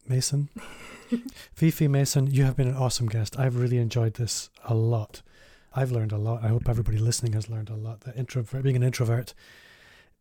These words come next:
Speaker 1: doesn't have to mean you sit at the back of the class from a personal branding perspective. You can probably find you have some significant advantages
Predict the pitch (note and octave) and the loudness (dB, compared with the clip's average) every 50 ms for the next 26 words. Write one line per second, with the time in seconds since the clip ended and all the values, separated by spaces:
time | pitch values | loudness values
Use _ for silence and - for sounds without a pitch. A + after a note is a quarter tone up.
0 | _ _ _ - - C3+ C3+ C#3+ D3+ C3+ G#2 B2+ C3 B2 - - B2 A#2+ B2+ B2 | _ _ _ 0 2 2 4 4 2 2 2 2 0 0 0 0 2 2 4 4
1 | A#2+ A#2+ A2+ G#2 - C3+ A#2+ - C3 - B2+ G#2+ A#2+ A#2 - - A#2+ A2+ - - | 2 2 0 0 0 -2 -2 -2 -4 -4 -2 0 0 0 0 -2 -2 -4 -2 0
2 | B2+ B2+ B2 G#2 - - - - B2 A2 G#2+ - B2 A2+ - - A2+ - A#2+ A#2+ | 0 0 0 0 -2 -4 -2 -2 0 0 2 2 0 0 0 -2 -2 0 2 2
3 | B2 A#2+ A#2+ G#2+ - A#2 G#2+ - - A2+ G2+ - - - G#2 A2+ B2 A#2 - - | 2 0 0 -2 -4 -8 -10 -10 -10 -12 -14 -14 -14 -12 -8 -6 -6 -6 -4 -2
4 | C#3+ C#3+ C3+ A#2+ C3+ C#3+ - _ _ _ _ _ _ _ _ _ _ - - - | 0 0 2 2 0 -2 -4 _ _ _ _ _ _ _ _ _ _ 2 2 4
5 | - D#3+ E3 D#3 C3 C3 - - A2 A2 A#2+ A#2 - _ _ _ _ - - - | 4 2 2 2 0 -2 -2 -2 -2 -2 -2 -4 -6 _ _ _ _ -10 -4 -2
6 | B2 A#2+ A#2+ A2+ G#2+ A#2+ A2+ G#2+ A#2+ A2+ - - A#2 - - B2 - A#2+ B2 C3 | 0 0 0 0 0 0 0 0 0 -2 -2 -4 -4 -4 -4 -4 -4 -2 -2 0
7 | - - A#2+ - B2 A#2+ A2+ A#2+ G#2 A2 A#2 A#2 A2+ - B2 G#2+ A2 A2 G2+ | 0 -2 -4 -4 -4 -4 -4 -4 -2 0 0 -2 -2 -4 -6 -6 -6 -8 -8